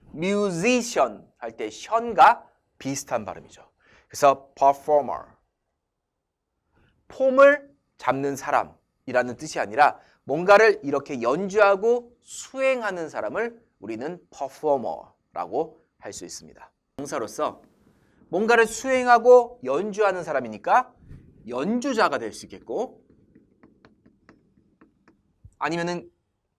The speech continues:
영화에서 쓰면은 연기자가 될 수 있겠죠. 그래서 이 정도로 쓸 수 있는 게 퍼포머라고 하죠.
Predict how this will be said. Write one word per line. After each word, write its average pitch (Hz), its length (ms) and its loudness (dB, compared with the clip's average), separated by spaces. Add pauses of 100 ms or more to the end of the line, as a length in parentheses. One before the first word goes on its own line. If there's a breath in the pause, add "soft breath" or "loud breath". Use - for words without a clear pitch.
(340)
영화에서 226 520 2
쓰면은 151 520 -6 (320)
연기자가 165 1000 2 (200)
될 98 160 -16
수 - 140 -18
있겠죠. - 400 -20 (300)
그래서 104 240 -14
이 107 140 -14
정도로 120 600 -8 (640)
쓸 127 180 -14
수 - 120 -18
있는 78 200 -18
게 196 240 -12 (340)
퍼포머라고 - 1500 -8
하죠. - 200 -20